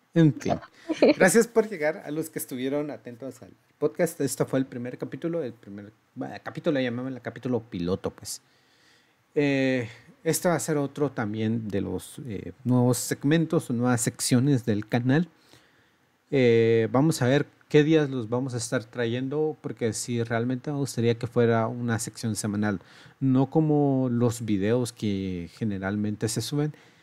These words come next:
Speaker 1: porque eso sí cuesta un poquito más el, el coordinar los horarios con los demás miembros de C K J K. De igual forma, ahorita porque Karen estuvo disponible, pero también queremos traer a otros, eh, de los,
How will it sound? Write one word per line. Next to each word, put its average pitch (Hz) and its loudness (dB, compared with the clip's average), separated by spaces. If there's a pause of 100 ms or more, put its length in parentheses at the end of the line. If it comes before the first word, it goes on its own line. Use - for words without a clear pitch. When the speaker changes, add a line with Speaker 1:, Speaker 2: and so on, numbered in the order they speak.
(500)
Speaker 1:
porque 170 6
eso 160 4
sí 151 2
cuesta 160 4
un 147 2
poquito - 2
más 127 -2
el, 101 0 (1500)
el 127 2
coordinar 127 4
los 139 0
horarios 117 0
con 104 -8
los 92 -8
demás 95 -10
miembros 98 -8
de 92 -12
C - -10
K 98 -4
J 120 -4
K. 175 2 (440)
De 147 6
igual 156 6
forma, 165 2
ahorita 127 -2
porque 120 -8
Karen 123 -2
estuvo 113 -8
disponible, 135 -4 (580)
pero 143 6
también 123 0
queremos 120 -6
traer 113 -2
a 104 2
otros, 117 -4
eh, 101 -8
de 113 -2
los, 98 -6